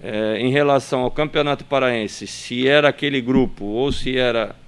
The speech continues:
esse grupo, eu não posso ter responsabilidade de, de fazer esse tipo de comparação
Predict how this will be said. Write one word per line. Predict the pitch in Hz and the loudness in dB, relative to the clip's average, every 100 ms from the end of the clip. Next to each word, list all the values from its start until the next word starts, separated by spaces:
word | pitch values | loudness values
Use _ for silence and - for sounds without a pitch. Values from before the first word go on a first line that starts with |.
| - | -4
esse | 131 139 - | 0 0 -2
grupo, | 107 151 165 - - - - - - - _ _ | -2 0 0 -6 -20 -20 -20 -20 -20 -20 _ _
eu | - 147 | -8 -4
não | 165 | -2
posso | 131 127 135 | 2 2 0
ter | 113 127 131 | -4 -4 -2
responsabilidade | 120 135 - 135 113 135 127 123 127 139 160 | -2 -2 -2 -4 -2 0 0 0 2 2 -2
de, | 165 175 147 | -4 -6 -4
de | 139 | -6
fazer | 127 131 107 123 135 117 | -4 -4 -2 -2 0 0
esse | 113 | -4
tipo | - 123 131 | -8 -8 -8
de | 117 | -8
comparação | 123 107 120 110 - 123 156 | -8 -4 -2 -2 -2 -4 -4